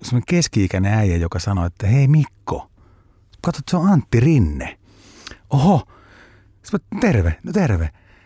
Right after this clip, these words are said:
Tiedätkö Mikko, että sä tulet tekemään melkoisen yllätyksen? Sit mä sanoin, että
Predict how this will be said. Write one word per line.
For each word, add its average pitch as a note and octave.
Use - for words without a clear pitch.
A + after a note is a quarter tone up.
Tiedätkö A3+
Mikko, G3
että D#3
sä E3+
tulet F#3
tekemään F#3
melkoisen B2
yllätyksen? -
Sit -
mä -
sanoin, E3
että D#3